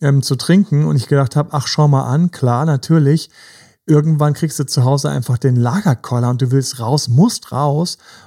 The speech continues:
Und ich hätte nie gedacht, dass ich dort welche angetroffen hätte.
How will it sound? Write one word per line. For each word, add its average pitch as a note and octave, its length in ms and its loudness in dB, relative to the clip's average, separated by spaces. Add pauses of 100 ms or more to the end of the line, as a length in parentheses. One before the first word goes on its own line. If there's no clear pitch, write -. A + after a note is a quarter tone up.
(100)
Und D3+ 240 2
ich D3+ 120 -4
hätte D3+ 200 2
nie D#3 280 6
gedacht, D3 440 -2
dass C#3+ 180 -2
ich C#3+ 160 -2
dort C#3+ 260 0
welche C#3+ 200 -2
angetroffen D3 440 0
hätte. D#3 340 2